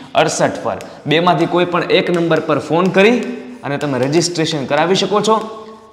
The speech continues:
સર ઓર મેમને વાત કરવાની કે સાહેબ,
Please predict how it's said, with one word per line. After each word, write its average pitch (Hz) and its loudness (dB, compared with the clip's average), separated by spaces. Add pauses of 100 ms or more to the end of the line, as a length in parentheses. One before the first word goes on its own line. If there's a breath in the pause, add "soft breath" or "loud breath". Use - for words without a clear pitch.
(260)
સર 185 2 (160)
ઓર 156 2
મેમને 165 0
વાત 147 6
કરવાની 202 2 (560)
કે 123 -4
સાહેબ, 190 8